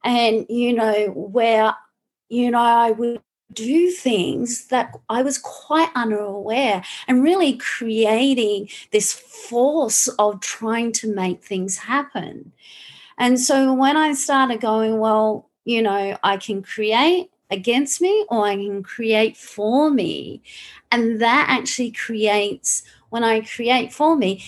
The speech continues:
it creates for everyone around me too. And so when I'm truly happy in myself, that truly then ri-,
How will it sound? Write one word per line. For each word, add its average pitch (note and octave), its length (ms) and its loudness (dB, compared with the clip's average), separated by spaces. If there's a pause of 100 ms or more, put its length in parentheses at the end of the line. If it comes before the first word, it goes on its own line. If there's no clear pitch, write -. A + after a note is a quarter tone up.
(120)
it C#4+ 120 -6
creates C#4+ 680 0
for - 340 -2
everyone A3+ 460 0
around G3+ 400 0
me F3+ 160 0
too. A3 600 -2 (520)
And A3 160 0
so B3 120 -2
when A#3+ 180 2
I'm D4+ 220 4
truly C4 420 0
happy A3 420 -2
in G3+ 80 -4
myself, F#3 880 -2 (360)
that B3+ 220 0
truly C4 1000 0
then G#3+ 580 0
ri-, B3+ 160 -4